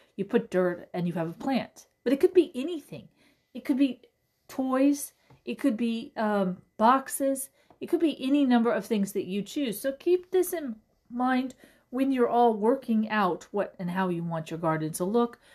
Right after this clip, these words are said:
because you might be surprised that you already have enough really cool looking things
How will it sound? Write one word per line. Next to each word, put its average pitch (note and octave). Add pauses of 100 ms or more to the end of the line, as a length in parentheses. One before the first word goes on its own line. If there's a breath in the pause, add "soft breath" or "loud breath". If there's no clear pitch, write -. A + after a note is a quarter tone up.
(120)
because G#3+
you G3+
might A3+
be F4
surprised A3+
that A3
you G3+
already A3
have F#3 (380 soft breath)
enough G3+
really B3+
cool D4+
looking C4
things G#3